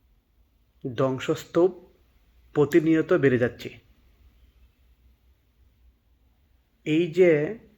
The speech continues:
বাংলাদেশের বর্তমান পরিবেশ পরিস্থিতি, আপনি আওয়ামী লীগ করেন,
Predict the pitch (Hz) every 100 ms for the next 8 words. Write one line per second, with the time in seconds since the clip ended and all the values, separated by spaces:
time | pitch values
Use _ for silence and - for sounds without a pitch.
0 | _ _ _ _ - _ _ _ - 139
1 | 143 139 135 - 165 170 - _ _ _
2 | _ _ _ _ _ 147 147 - 147 147
3 | 143 135 147 135 143 143 156 143 - 139
4 | 131 120 - _ _ _ _ _ _ _
5 | _ _ _ _ _ _ _ _ _ _
6 | _ _ - 135 - 143 143 147 - _
7 | _ 143 139 139 135 139 - 147 147 160